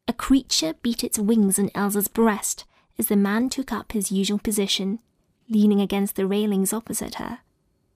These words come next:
In the sunlight, his sable hair glinted.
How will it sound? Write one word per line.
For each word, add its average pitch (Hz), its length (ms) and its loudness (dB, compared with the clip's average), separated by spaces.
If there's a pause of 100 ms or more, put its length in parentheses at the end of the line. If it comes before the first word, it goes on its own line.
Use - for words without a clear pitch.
(400)
In 220 120 8
the 208 80 6
sunlight, 269 720 4 (100)
his - 180 -4
sable 240 540 2
hair 214 280 0
glinted. 196 680 0